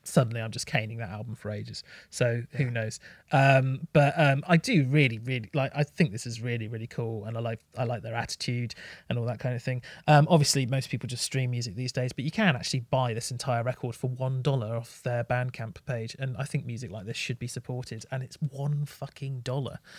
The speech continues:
Speaker 1: So,
Speaker 2: Mm.
Speaker 1: um, how about you do that if you like the sound of it? Just a
Speaker 2: Yeah.
Speaker 1: suggestion. But yes.
Speaker 2: All right, there you go. Um, In Spite of by For Your Health. That's that.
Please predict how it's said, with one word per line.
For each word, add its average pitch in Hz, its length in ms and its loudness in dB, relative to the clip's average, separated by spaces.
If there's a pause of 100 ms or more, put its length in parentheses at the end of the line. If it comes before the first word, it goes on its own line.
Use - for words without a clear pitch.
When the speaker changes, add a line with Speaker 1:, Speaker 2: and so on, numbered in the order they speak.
(160)
Speaker 1:
So, 127 280 -2
Speaker 2:
Mm. 120 320 -4
Speaker 1:
um, 123 260 -6
how 127 120 -8
about 113 220 -6
you 117 80 -8
do 113 180 -8
that 110 240 -8
if - 220 -14
you 113 220 -10 (100)
like - 220 -10
the 120 60 -14
sound 117 320 -8
of 117 80 -10
it? - 140 -12 (540)
Just - 260 -4
a 151 60 -4
Speaker 2:
Yeah. 131 60 -4
Speaker 1:
suggestion. 117 440 -4 (300)
But - 80 -8
yes. - 720 -6 (400)
Speaker 2:
All 170 60 2
right, 190 160 0 (140)
there 175 100 4
you 170 180 6 (100)
go. 175 80 2
Um, 175 360 8
In 185 80 4
Spite 185 260 8
of 151 160 -2
by 147 240 4
For 151 240 0
Your 143 80 2
Health. 190 320 2
That's 165 300 0
that. 175 320 0